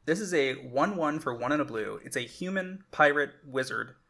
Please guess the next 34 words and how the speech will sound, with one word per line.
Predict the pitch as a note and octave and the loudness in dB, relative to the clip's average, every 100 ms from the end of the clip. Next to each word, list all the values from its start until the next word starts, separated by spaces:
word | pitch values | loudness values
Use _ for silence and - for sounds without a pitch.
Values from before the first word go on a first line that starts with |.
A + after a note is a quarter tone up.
| _ _ - - - - - - _ _ _ | _ _ -20 -20 -20 -20 -20 -20 _ _ _
For | D3+ | 0
two | D3 A#3+ A#3+ | 0 0 2
and | G#3+ | 0
two | - E3+ | 0 0
blue, | C#3+ C3+ C3 | 4 4 4
you | C#3 C3+ | 0 -2
can | C3+ B2 | -4 0
put | - G#3+ | 4 4
Time | - F3 E3 | 4 4 4
Stream | F3 D3 | 0 4
Navigator | C#3 C#3+ C#3 C3+ | 4 4 4 4
on | B2 | 4
the | |
bottom | A#2 B2+ C3+ B2+ | 4 4 4 2
of | |
your | B2 | -2
library, | A#2+ C#3 C#3+ C#3+ C#3 | 4 6 6 4 2
take | C#3 C#3 | 2 -2
an | C3+ | 0
extra | B2 A#2 | -4 -8
turn, | - - D#3 D3+ C#3+ | -6 0 2 4 2
activate | - C#3 D3+ C#3 C3+ | 2 0 0 -2 -2
this | B2+ | -4
ability | C#3 C3 C3+ B2+ | 2 2 2 -2
only | C#3+ D3 C#3 | -2 0 0
if | C3+ | -2
you | C3+ | 0
have | C3 C3 | 0 0
the | |
city's | D3 - C#3 C3 | -2 0 -2 -4
blessing, | C3 C3+ D3 B2+ A#2 - - | 0 2 2 0 -4 -4 0
and | D3 | 2
it | D3+ | 2
doesn't | D#3+ G#3 D4+ | 4 6 4